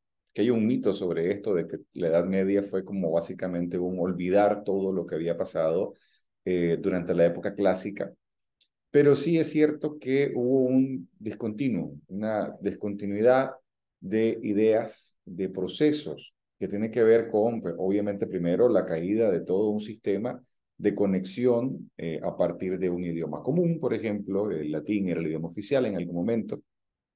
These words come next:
pero también con sistemas, digamos, de poder compartir, procesar ideas y centros de poder incluso.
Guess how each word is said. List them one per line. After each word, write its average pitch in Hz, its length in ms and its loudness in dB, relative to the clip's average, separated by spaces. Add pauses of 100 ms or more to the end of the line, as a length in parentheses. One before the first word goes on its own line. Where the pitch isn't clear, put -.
(760)
pero 120 220 2
también 123 560 2 (200)
con 127 320 2
sistemas, 117 600 0
digamos, 98 520 2
de 85 460 0
poder 98 180 2
compartir, 110 760 -2
procesar 98 420 -2
ideas 107 380 4
y 98 40 -6
centros 127 460 0
de - 80 -4
poder 76 400 -2
incluso. - 480 -16